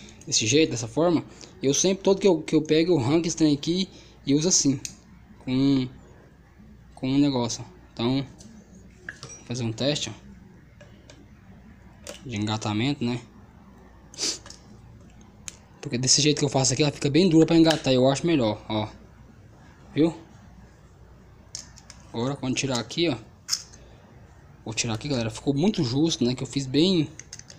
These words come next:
Bem justo mesmo. E na hora de montar aqui, eu não passei nada, não passei...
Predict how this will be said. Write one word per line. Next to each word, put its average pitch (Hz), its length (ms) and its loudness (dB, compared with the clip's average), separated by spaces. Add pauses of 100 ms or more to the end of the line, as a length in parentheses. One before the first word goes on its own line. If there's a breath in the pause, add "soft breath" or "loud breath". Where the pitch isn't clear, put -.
(580 loud breath)
Bem 139 260 2
justo 139 320 -2
mesmo. 135 240 4
E - 20 4
na 139 120 2
hora 135 100 0
de 135 180 0
montar 131 360 0
aqui, 123 180 -4
eu 139 60 4
não 139 80 0
passei 127 360 0
nada, 123 280 2
não 123 80 0
passei... 113 440 -2